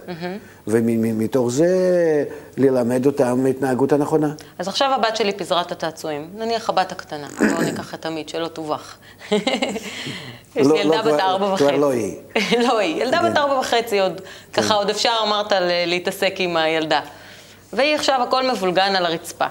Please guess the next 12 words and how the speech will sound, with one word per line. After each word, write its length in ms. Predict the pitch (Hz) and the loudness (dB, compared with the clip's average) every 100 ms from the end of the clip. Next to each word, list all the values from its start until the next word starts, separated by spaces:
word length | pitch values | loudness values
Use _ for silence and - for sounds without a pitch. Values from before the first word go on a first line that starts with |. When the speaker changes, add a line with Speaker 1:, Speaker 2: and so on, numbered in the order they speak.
| - - | -6 -8
Speaker 2:
כן. 200 | 208 196 | -4 0
Speaker 1:
איך 220 | 262 - | -2 0
אני 180 | 254 233 | 0 2
אומרת 380 | 214 196 196 180 | 2 0 -2 -2
לה, 200 | 143 147 - - - - - - | -2 -2 -12 -20 -20 -20 -20 -12
מתחיל, 280 | 165 - 160 | -12 -4 -2
עכשיו 300 | 160 - 226 | -2 2 2
אני 100 | 220 | 0
אתחיל 200 | 214 226 | 0 0
לתת 220 | 226 214 | 0 0
לה 80 | 214 | 0
נאום? 380 | 170 226 392 | 2 0 0